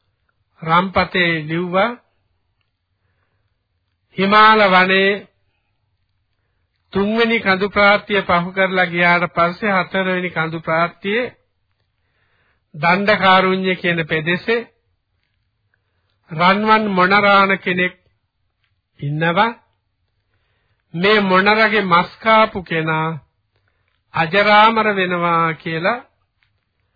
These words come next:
අර රන්වන් පතේ රන්පත් ඉරුවේ ලිව්වා. ලියලා රජුරුවත් මරණයටපත් වුණා. ඊළඟට එන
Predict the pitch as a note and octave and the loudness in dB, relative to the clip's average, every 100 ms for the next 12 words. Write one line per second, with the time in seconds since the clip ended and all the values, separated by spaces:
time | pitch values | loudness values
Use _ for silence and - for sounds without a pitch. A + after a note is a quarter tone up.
0 | _ _ _ _ _ _ _ - D#3+ E3+ | _ _ _ _ _ _ _ -8 -4 -2
1 | E3+ D3+ - - D3+ E3 F#3 F3+ F3 D3+ | -2 -4 -12 -8 -4 -4 -2 -4 -4 -4
2 | D#3 D3 E3+ G#3 A#3 _ _ _ _ _ | -6 -4 -4 -4 -8 _ _ _ _ _
3 | _ _ _ _ _ _ _ D#3 D#3+ E3 | _ _ _ _ _ _ _ -6 -6 -2
4 | E3+ E3+ - D#3+ E3 G3 F3 C3+ - _ | -4 -4 -10 -10 -6 -6 -6 -10 -14 _
5 | _ _ _ _ _ E3 F3 F#3+ F3+ D#3 | _ _ _ _ _ -8 -6 -4 -4 -6
6 | D#3 D#3+ D#3+ E3+ E3+ D3 C3 E2 D#3 - | -6 -10 -10 -12 -10 -10 -10 -18 -20 -20
7 | E3+ _ - _ _ _ _ _ _ _ | -20 _ -20 _ _ _ _ _ _ _
8 | _ _ _ _ _ _ _ _ _ _ | _ _ _ _ _ _ _ _ _ _
9 | _ _ _ _ _ _ _ _ _ _ | _ _ _ _ _ _ _ _ _ _
10 | _ _ _ _ _ _ _ _ _ _ | _ _ _ _ _ _ _ _ _ _
11 | _ _ _ _ _ _ F#3 G#3 A3+ A3+ | _ _ _ _ _ _ -2 2 4 2
12 | A#3+ A3 | 2 2